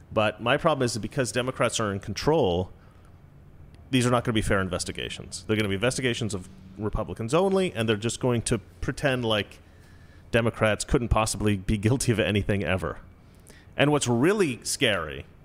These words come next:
and if you haven't watched my A O C video, you should watch that. I just posted that the other day. A O C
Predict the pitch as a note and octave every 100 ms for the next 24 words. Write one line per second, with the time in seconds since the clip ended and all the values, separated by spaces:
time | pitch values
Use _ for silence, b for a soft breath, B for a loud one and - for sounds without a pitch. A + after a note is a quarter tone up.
0 | - G#2 A2 D3 C#3 C3 - A#2 F2+ G2+
1 | F#2+ C3+ C3+ A#2 G2 E2+ E2+ B B -
2 | G#2 F#2 A2+ B2 - F2 D2+ - - G2
3 | G#2 A2 F#2 F#2 F#2 F#2 F#2 G#2+ G2+ -
4 | B B B B B B B B - -
5 | - G#3 B3+ G3+ - A3+ A2+ G2+